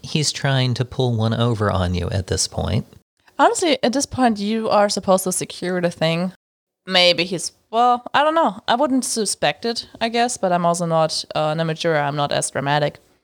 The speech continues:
Speaker 2: But if somebody tells me, "Go watch this side, somebo-, something will come down and park there," and I'm like, "Okay." Came over and parked.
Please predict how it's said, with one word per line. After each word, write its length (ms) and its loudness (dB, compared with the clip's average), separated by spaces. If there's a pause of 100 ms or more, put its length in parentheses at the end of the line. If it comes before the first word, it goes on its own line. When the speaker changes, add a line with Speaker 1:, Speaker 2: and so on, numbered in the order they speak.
(400)
Speaker 2:
But 120 2
if 80 2
somebody 280 4
tells 220 0
me, 140 -2
"Go 360 0
watch 320 -2
this 140 -2
side, 380 2
somebo-, 520 -2
something 380 0
will 120 -2
come 240 -4
down 240 2
and 80 -2
park 340 0
there," 240 -2
and 80 -2
I'm 60 -2
like, 180 -4 (120)
"Okay." 280 6 (600)
Came 260 4
over 220 6
and 120 4
parked. 440 2